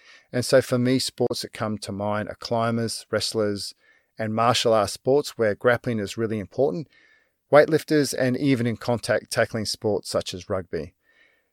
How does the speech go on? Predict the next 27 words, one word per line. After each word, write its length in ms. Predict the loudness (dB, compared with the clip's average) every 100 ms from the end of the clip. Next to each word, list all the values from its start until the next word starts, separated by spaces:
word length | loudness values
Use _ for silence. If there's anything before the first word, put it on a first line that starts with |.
| _ _
And 160 | 0 2
this 100 | 2
serves 300 | 4 4 4
as 160 | 2 0
a 180 | -2
really 200 | 0 0
good 140 | 0 -4
segue 680 | 0 0 2 2 4 2 -4
for 260 | -6 -4
my 200 | -2 -4
next 360 | -2 -2 0 -2
episode, 640 | -2 -6 -4 -4 -4 -10 _ _ _ _
where 560 | -2 2 4 4 2 0 _
it'll 200 | 0 4
actually 260 | 4 2 -2
be 360 | 0 0 -2 -6
the 260 | -4 -2
last 720 | 0 -2 -2 -2 -2 -4 -8 -8
in 120 | -6
the 60 | -4
mini-series 800 | -4 -4 -2 -2 -2 -4 -8 -8 -6
on 340 | -6 -6 -8
B 160 | -4 -4
F 160 | -2
R 120 | -4 -4
upper 220 | -8 -6
body, 340 | -4 -4 -6